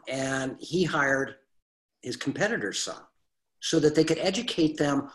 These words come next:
on things that were done differently, so they recognize the capabilities that what we do is not set in stone.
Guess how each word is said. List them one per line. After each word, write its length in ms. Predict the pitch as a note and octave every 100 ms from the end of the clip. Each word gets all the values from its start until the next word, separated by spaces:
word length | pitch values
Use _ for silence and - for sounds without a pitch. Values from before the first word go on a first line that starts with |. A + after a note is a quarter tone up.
| - -
on 160 | C3+ C3
things 380 | F3+ E3+ D#3
that 120 | D3+ C3
were 160 | B2+
done 360 | C3+ C3+ B2+ B2
differently, 600 | D#3 F#3+ - F3+ C3 B2
so 160 | - C3
they 160 | C3+
recognize 840 | C3 B2+ E3 E3+ E3+ D#3 C#3+ C#3 -
the 100 | B2+
capabilities 720 | - C#3+ C3+ A#2+ C#3 C#3 B2
that 120 | B2+ - - _
what 320 | A#2+ C#3+ E3 F3
we 240 | F3 C#3+
do 500 | E3 F#3+ D3+ C3 C3
is 200 | D3 D3+
not 380 | D3 D#3 E3 D#3+
set 260 | - D#3+ -
in 100 | C#3
stone. 420 | - E3 D#3+